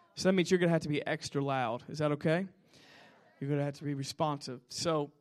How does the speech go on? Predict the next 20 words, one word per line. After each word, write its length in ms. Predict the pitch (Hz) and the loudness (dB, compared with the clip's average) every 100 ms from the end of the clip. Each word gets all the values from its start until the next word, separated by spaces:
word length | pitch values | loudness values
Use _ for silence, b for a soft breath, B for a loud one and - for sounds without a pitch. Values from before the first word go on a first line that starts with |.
| _ | _
Hebrews 460 | - 214 190 196 170 | -12 -8 0 2 2
eleven, 320 | 160 185 170 | 2 2 2
verse 240 | 160 156 | -2 -2
one, 160 | 170 185 | -2 -2
it 60 | 165 | -2
says, 260 | 175 160 | -4 0
"Now 140 | 170 160 | 0 0
faith 520 | - 202 190 160 185 _ _ _ _ _ - | -2 0 0 -2 -8 _ _ _ _ _ -8
is 160 | 160 | -6
the 60 | 151 | -4
substance 420 | - 175 156 143 | -2 -4 -6 -10
of 100 | 151 | -8
things 260 | 175 165 156 | -4 -4 -2
hoped 280 | 196 208 - | -2 -2 -4
for 480 | 147 135 135 196 - _ b b b b | -8 -6 -6 -8 -12 _ b b b b
and 120 | 147 | -8
the 140 | 143 151 | -4 -2
evidence 440 | 185 190 185 - | -2 -2 -4 -6
of 100 | 160 | -10
things 760 | - 151 139 131 143 151 - | -6 -4 -4 -4 -6 -8 -12